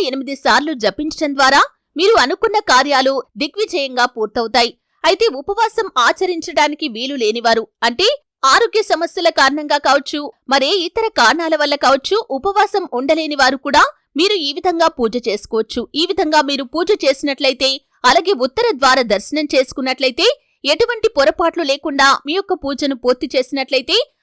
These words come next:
ఆ విష్ణుమూర్తి యొక్క అనుగ్రహం మీకు లభిస్తుంది. మీ జీవితంలో సుఖ సంతోషాలతో వర్ధిల్లుతారు. చూశారు కదండి, ముక్కోటి ఏకాదశి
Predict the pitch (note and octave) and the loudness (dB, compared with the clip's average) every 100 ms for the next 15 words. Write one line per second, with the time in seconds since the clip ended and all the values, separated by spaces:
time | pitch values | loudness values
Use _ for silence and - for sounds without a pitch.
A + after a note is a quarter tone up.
0 | _ D4+ C#4 C#4 - A4+ A4+ F4+ F4 F4 | _ 2 2 -4 -6 -2 -2 0 0 2
1 | G#3+ A3+ B3+ D#4+ D4 C#4 D4 G#3+ F#3+ C4+ | 2 0 -2 -2 -2 -4 -2 0 -2 -6
2 | D4+ C4+ C4+ C4 - - D#4+ B4+ G#4+ G4 | -4 -2 -2 -4 -8 -2 0 2 0 0
3 | G4+ D#4+ E4+ - F4+ A#4 C4 C#4+ F4 F4 | -2 0 -2 -2 -2 0 0 0 -2 2
4 | B3+ A3+ A#3+ A#3 F3+ F3 C4 A3+ A#3 A3 | 0 0 -2 -2 -2 -2 -4 0 0 0
5 | - - D#4 E4 D4 C#4+ C#4 F4+ C#5+ _ | -2 -6 0 0 2 0 0 -2 -4 _
6 | _ _ B3+ E4 - B4+ A#4+ G#4 A4 - | _ _ -2 -2 2 2 4 2 2 0
7 | D#4+ D#4 - D4+ | -2 -2 -4 -4